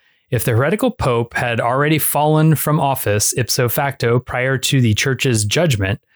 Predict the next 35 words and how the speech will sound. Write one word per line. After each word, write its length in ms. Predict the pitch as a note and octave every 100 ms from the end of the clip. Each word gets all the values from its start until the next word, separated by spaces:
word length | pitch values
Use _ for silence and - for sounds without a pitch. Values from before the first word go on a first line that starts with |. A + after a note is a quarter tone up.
| _ _ -
which 180 | C3 E3
is 120 | D3+
how 180 | C3+ B2+
Sedevacantists 840 | - C3+ D3 - B2+ A2 A#2+ -
incorrectly 600 | B2+ C#3 - A#2+ - A2+
interpret 440 | G#2 A#2 G#2 G2
Bellarmine, 580 | C#3+ D#3+ G#2 F#2+ G2 G#2+ _ _ _ _
the 100 | A#2
former 400 | - D3 D#3 F3
pope 380 | E3+ C3+ A2 G2+
would 220 | A2 A2+
no 260 | G#2+ A#2 C#3
longer 360 | C3+ A#2+ A#2+ A2+
be 200 | A2 G#2+
superior 840 | - F#2+ - C#3+ A#2+ F#2+ F#2 G2 _ -
to 100 | G2+
the 100 | F#2+
council." 520 | G#2+ G2+ - G#2+ - _ _ _ _ -
I 60 |
have 240 | A2+ A2 B2+
to 100 | A2+
say, 180 | - B2
there's 180 | G#2+
so, 100 | C#3+
there's 220 | C3+ A#2+ -
so 80 |
much 140 | D3+ -
heresy 400 | - D#3+ C#3+ G#2+
talk 260 | A2 G2+
in 80 | G#2
this 120 | G2
series. 300 | - G2+ G#2
We 80 | G2+
should 220 | F#2+ A#2+
have, 180 | A2 G2